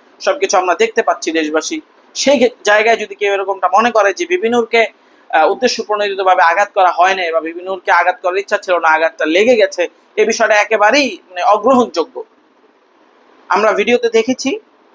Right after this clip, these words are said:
সোশ্যাল মিডিয়াতে ভিডিও ভাইরাল হয়েছে, ভিপি নুরকে সরাসরি আঘাত করে তাকে আহত করা হয়েছে এবং তাকে উদ্দেশ্য করেই আঘাতটি করা হয়েছিল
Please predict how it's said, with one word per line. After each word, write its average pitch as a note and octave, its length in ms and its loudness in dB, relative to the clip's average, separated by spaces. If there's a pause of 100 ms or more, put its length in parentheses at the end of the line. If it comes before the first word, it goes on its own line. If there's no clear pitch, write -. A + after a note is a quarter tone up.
(160)
সোশ্যাল F3+ 300 -4
মিডিয়াতে F3+ 420 0
ভিডিও E3 280 0
ভাইরাল F3+ 320 2
হয়েছে, G3+ 240 -4 (760)
ভিপি G3 200 0
নুরকে A3+ 380 2 (280)
সরাসরি A3+ 640 2 (440)
আঘাত A3 320 2 (380)
করে G3 220 0 (440)
তাকে E3+ 280 0 (300)
আহত E3+ 240 0
করা F3 220 2
হয়েছে F3+ 300 0
এবং F#3 160 0 (160)
তাকে G#3+ 260 0
উদ্দেশ্য B3+ 440 0
করেই C4 280 4 (280)
আঘাতটি G3+ 380 0
করা D4 200 4
হয়েছিল F3 360 -2